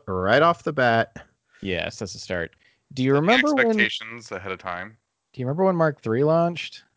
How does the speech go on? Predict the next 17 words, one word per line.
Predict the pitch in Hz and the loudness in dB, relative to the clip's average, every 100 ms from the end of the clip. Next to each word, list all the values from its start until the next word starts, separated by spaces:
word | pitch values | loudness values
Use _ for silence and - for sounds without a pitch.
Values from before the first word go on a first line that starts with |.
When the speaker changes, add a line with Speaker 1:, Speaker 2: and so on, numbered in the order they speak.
| _ _ _ _ _ _ | _ _ _ _ _ _
Speaker 1:
Yeah, | 120 160 | 4 6
it | 113 | 6
Speaker 2:
Don't, | |
Speaker 1:
was | 113 101 | 4 2
great. | 127 165 - | 0 0 -2
Speaker 2:
don't, | 147 _ _ _ _ _ _ | -10 _ _ _ _ _ _
well, | 139 139 135 135 - | 2 6 6 2 -2
don't, | 160 165 - | -2 -2 -8
there | - 147 147 | -18 -4 0
was | 139 | 0
a | 123 | 2
lot | 120 110 | 4 4
of | 104 | 4
things | 90 104 92 - | 0 -4 -6 -8
that | 80 | -12
weren't. | 82 71 69 | -10 -10 -4
<laughs> | - | -2